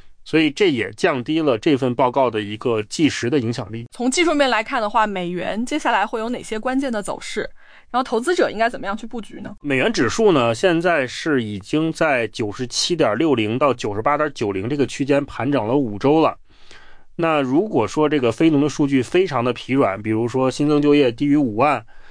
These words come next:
Speaker 1: 并且薪资增长也很乏力的话，那美元可能会去测试九十七点一五这个三年的低点。那如果说这个数据非常的强劲，比如说新增就业超过十五万，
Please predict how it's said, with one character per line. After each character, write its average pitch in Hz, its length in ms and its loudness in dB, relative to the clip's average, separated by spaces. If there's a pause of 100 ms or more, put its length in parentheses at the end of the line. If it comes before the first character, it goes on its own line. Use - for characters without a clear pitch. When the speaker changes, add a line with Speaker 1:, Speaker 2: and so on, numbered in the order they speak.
(180)
Speaker 1:
并 151 160 0
且 113 220 0
薪 170 260 2
资 175 200 4
增 180 200 0
长 131 220 0
也 110 140 2
很 110 160 -4
乏 113 240 -2
力 190 160 0
的 117 80 4
话， 107 220 2
那 139 140 0
美 113 140 -2
元 110 180 -6
可 113 180 -8
能 107 140 -6
会 143 120 -2
去 139 100 -2
测 147 340 2
试 127 320 0
九 113 200 -2
十 104 100 -8
七 - 160 -6
点 127 180 2
一 156 140 -4
五 120 220 -2
这 120 100 -8
个 113 100 -4
三 160 220 -2
年 123 160 0
的 127 80 0
低 170 220 -6
点。 131 200 0 (600)
那 175 160 2
如 156 120 0
果 180 140 2
说 151 100 0
这 175 80 2
个 175 60 4
数 180 180 -2
据 170 80 4
非 180 140 2
常 220 80 4
的 143 80 2
强 120 260 -6
劲， 143 160 2
比 104 80 -4
如 110 140 2
说 135 160 2
新 156 160 -4
增 160 140 2
就 156 100 2
业 143 100 4
超 160 200 0
过 147 100 2
十 - 160 -2
五 143 140 0
万， 127 260 0